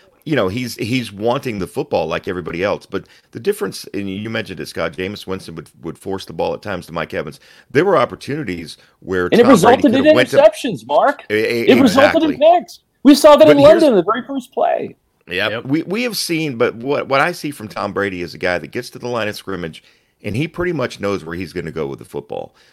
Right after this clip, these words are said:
Speaker 1: There
Speaker 2: Yes.
Speaker 1: were, there were a few plays where Mike Evans, Mike Evans, um, there were two to, went to Scotty Miller, where Mike Evans was probably open enough where he could have thrown it there.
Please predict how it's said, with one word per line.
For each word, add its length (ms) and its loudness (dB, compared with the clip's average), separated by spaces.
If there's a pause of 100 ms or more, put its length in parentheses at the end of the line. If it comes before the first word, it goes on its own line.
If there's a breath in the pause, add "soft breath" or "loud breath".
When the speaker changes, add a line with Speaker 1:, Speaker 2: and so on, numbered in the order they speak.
(120 soft breath)
Speaker 1:
There 160 0
Speaker 2:
Yes. 40 0
Speaker 1:
were, 80 0
there 260 2
were 180 4
a 60 -2
few 220 -10
plays 360 -4
where 80 -4
Mike 240 -4
Evans, 400 -6 (100)
Mike 260 -4
Evans, 320 -6
um, 140 -8
there 100 -8
were 120 -10
two 320 -6
to, 140 -10
went 220 -10
to 80 -18
Scotty 340 -6
Miller, 420 -6 (220 soft breath)
where 120 -2
Mike 260 -2
Evans 380 -4
was 140 -14
probably 540 -6
open 280 -6
enough 260 -8
where 100 -10
he 40 -8
could 160 -10
have 80 -16
thrown 240 -6
it 80 -14
there. 240 -8